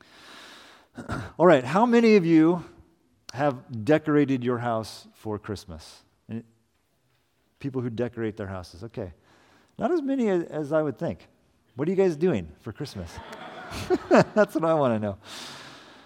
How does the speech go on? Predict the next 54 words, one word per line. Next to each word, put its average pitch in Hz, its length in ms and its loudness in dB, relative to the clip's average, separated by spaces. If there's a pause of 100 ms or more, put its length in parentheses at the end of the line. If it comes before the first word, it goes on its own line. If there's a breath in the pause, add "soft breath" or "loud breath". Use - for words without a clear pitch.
(520 loud breath)
Decorating 254 460 8
your 214 120 10
home 220 160 8
for 196 80 2
Christmas. 160 380 4
This 185 180 2
is 202 120 0
a 190 60 4
tradition 175 460 6
that 143 140 6
a - 20 8
lot 147 220 6
of 151 80 2
people 143 420 2
follow. 123 800 4 (100)
And, 127 420 -2
uh, 135 260 0
if, - 200 -14
I 135 80 2
don't 131 120 0
know 135 40 0
about 135 380 -2
if 123 140 -6
you 131 80 -2
guys, 120 300 2
again, 120 280 2
maybe 120 180 0
you're 120 100 2
still 123 240 -2
planning 127 320 0
on 117 140 2
doing 135 240 0
it, 131 140 -2
haven't 123 220 -4
gotten 120 200 0
around 127 200 0
to 135 120 -2
it 127 60 2
yet. 123 280 2
Our 135 140 2
family, 135 340 -2
we 120 140 -2
did 120 180 -2
this 110 240 -2
last 139 460 2
weekend. 120 560 0 (400 loud breath)
We 127 80 -4
went 139 220 2
out 139 260 4
and 127 80 -6
we 120 80 -2
got 123 160 4
a 117 80 4
tree. 165 520 6